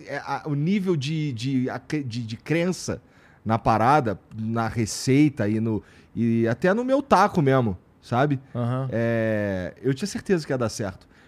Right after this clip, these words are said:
Speaker 1: Eu, eu, em dois mil e dezoito, a gente já falava de conversar com os presidenciáveis de dois mil e vinte e dois.
Speaker 2: É, não, uma loucura, cara.
Speaker 1: Sabe?
Speaker 2: Você criou um negócio muito maluco. E o, e o que, o que é sentido é, é, que você tá falando, faz todo sentido, porque você não, você,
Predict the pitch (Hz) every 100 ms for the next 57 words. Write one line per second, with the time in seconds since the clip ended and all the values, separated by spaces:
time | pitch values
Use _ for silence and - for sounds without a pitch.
0 | _ 127 117 135 135 147 143 143 147 156
1 | 175 123 151 190 180 196 202 185 139 135
2 | 127 127 120 117 110 - 107 101 - 104
3 | 98 101 101 95 92 85 90 80 - -
4 | 151 110 123 151 - 135 107 101 117 110
5 | - 127 143 175 143 127 143 - 143 107
6 | 120 _ _ 135 151 135 117 110 101 -
7 | - - - 160 190 175 139 160 - 139
8 | 175 139 143 - 175 175 151 - 135 127
9 | 123 117 113 - 131 131 120 117 151 135
10 | 135 - 160 - 135 151 139 - 151 143
11 | 120 - - - _ - - - _ _
12 | 110 147 - 180 170 170 160 131 123 147
13 | -